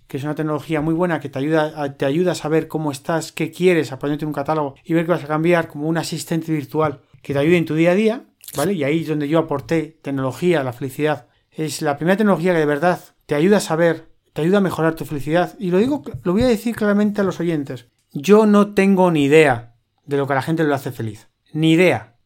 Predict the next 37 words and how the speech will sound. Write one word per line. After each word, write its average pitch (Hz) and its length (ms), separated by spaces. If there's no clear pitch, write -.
¿de - 60
acuerdo? 135 440
Igual 180 280
que 240 60
no 220 60
tengo 202 180
ni 190 80
idea 196 200
de 190 80
a 165 60
dónde 185 240
le 180 60
gusta 175 220
a - 20
la 156 60
gente 170 240
viajar 160 600
para 160 160
una 165 100
luna 165 220
de 147 100
miel. 135 300
Pero 226 460
lo 135 140
que 139 80
sí 170 140
que 180 100
podemos 165 320
hacer 180 260
los 160 160
especialistas, 156 760
por 131 200
eso 131 180
soy 147 200
experto 139 400
en 123 60
felicidad, 139 480